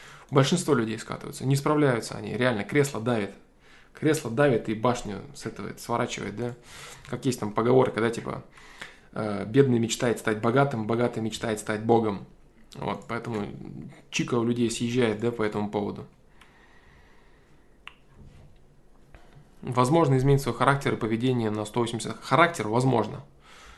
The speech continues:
Х-, возможно. Темперамент нет. Характер свой, какие-то свои качества, дисциплина,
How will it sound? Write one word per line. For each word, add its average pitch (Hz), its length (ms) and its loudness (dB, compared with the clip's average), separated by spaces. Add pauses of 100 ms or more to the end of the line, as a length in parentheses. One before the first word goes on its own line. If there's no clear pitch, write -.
(220)
Х-, - 200 -2
возможно. 123 520 2
Темперамент 131 640 2
нет. 117 200 2
Характер 139 460 4
свой, 110 260 -2
какие-то 117 360 -4
свои 117 220 0
качества, 135 440 0
дисциплина, 117 760 2